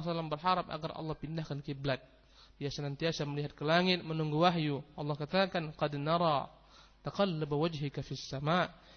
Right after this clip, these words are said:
Kami telah melihat engkau menengadahkan selalu wajahmu ke langit. Maksudnya apa? Menunggu turunnya wahyu agar dipindahkan kiblat. "Fawalli wajhaka syatral masjidil haram." Maka palingkanlah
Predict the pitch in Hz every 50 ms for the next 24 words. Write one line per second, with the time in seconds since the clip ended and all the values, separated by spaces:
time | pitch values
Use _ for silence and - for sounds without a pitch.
0 | - - - 208 220 240 226 233 190 180 175 170 190 220 208 208 202 202 - -
1 | - - - - - - 190 170 165 - 190 175 165 151 151 151 147 147 156 185
2 | 175 - 185 165 156 - - 185 202 214 202 185 180 180 175 214 220 202 196 190
3 | 175 - 196 214 233 226 214 196 196 196 196 - 240 240 240 240 220 208 240 269
4 | 262 233 - - - - - - - - - _ _ - _ _ _ _ _ _
5 | - 185 208 226 240 247 247 277 311 330 330 277 - - - - - - - -
6 | - _ _ _ _ - _ _ _ _ - 277 302 294 262 226 208 190 202 226
7 | - - 208 190 - 180 180 190 190 185 196 - 190 185 196 202 180 180 160 160
8 | - 196 165 156 156 135 - - - - - - - - - _ _ - 143 139
9 | 151 180 185 160 147 143 139 143 180 196 165 147 147 147 135 - 135 131 - -
10 | - 185 202 - - 160 151 170 202 214 220 240 247 - - - 143 143 - -
11 | 143 139 135 143 160 170 175 175 214 208 - - 196 202 214 208 196 185 226 233
12 | 247 254 269 277 269 226 170